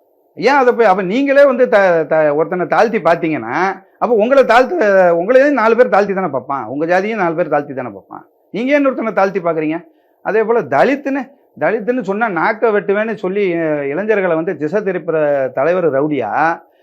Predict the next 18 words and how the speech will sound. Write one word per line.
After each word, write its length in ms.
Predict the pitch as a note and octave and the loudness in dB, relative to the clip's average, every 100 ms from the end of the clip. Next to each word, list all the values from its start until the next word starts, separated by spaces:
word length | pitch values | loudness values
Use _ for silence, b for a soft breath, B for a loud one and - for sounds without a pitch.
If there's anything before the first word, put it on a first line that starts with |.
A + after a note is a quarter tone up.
| b b | b b
இல்ல 320 | - E3 A#3 A3 | -8 -2 2 2
வந்து 220 | G3+ A#3 | 2 -2
என்னோட 640 | F3 F3 A#3 B3 C4+ A#3 | -2 -2 0 2 4 4
முடிஞ்சு 360 | F#3+ F#3+ A3 A3 | 2 -4 -2 -2
போகட்டும், 520 | F#3+ F3 D#3 G3 E3 | 0 0 0 -2 -2
நீங்க 180 | E3 G3 | -2 -2
எல்லாம் 240 | G#3+ G#3 | -2 0
படிங்கடா 420 | E3+ G3 B3 A3+ A3+ | 2 2 2 4 2
அப்படின்னு 140 | G#3+ | 0
சொன்ன 180 | F#3+ F#3 | -6 -4
தீபக் 760 | F#3 A#3+ G#3+ F#3+ E3+ D#3+ D3+ | 0 2 2 0 0 0 0
பாண்டியன் 320 | D3 E3 E3 D3+ | -2 -2 0 2
ரவுடியான்னு 340 | E3+ E3+ A3+ | 2 0 -2
இது 140 | G#3+ | -2
மக்கள் 280 | F#3 F3+ B3+ | 0 0 2
பார்வைக்கே 380 | A3+ G#3 F#3 F3 | 2 2 2 0
விடுறேன் 180 | A#2 G#2+ | -2 -8
நான். 160 | F#2+ | -14